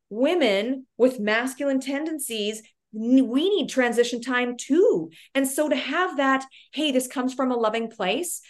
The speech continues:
I want you to know how much I can't wait to hear about your day. And I love you so much. I just need some decompression time and some transition time.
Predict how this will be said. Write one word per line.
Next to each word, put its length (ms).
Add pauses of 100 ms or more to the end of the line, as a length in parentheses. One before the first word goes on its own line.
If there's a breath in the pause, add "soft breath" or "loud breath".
(300 soft breath)
I 60
want 240
you 80
to 80
know 280
how 240
much 240
I 420 (140)
can't 280
wait 240
to 100
hear 180
about 220
your 140
day. 400 (400)
And 100
I 80
love 260
you 120
so 260
much. 400 (400)
I 200
just 220
need 200
some 140
decompression 600
time 340
and 120
some 120
transition 520
time. 260